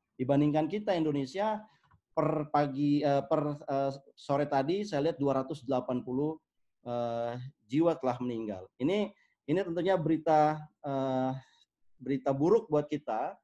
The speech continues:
Kalau kita berada di bawah begini, eh, saya nggak bisa membayangkan, eh, berapa orang lagi yang akan kena kasus ini dan berapa jiwa lagi yang harus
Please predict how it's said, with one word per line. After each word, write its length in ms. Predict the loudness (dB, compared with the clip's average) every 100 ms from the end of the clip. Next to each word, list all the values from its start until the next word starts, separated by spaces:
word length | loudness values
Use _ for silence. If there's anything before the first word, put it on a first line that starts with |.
| _ _ _ _ -2
Kalau 240 | 0 2
kita 240 | 0 0 2
berada 280 | 4 2 2
di 80 | 2
bawah 280 | 4 4
begini, 640 | 2 0 0 0 0 0 -4
eh, 380 | -4 -4 -6 -6
saya 160 | -2 0
nggak 120 | 0
bisa 120 | 0 -2
membayangkan, 680 | 0 2 0 0 0 -2 -6 _ _ _
eh, 440 | -6 -4 -2 -4 -6 -10
berapa 640 | -4 2 2 4 4 4 2 -6 _ _ -6
orang 320 | -2 0 2
lagi 280 | 2 2 2
yang 200 | 2 0
akan 280 | -2 -4 -6 _ _
kena 240 | -2 0 -2
kasus 320 | -6 -8 -6
ini 240 | -4 -2
dan 320 | 0 0 -2 -6
berapa 360 | -6 -6 -2 -4
jiwa 280 | -2 0 2
lagi 240 | 0 0 -2
yang 120 | -2
harus 320 | -2 -2 -4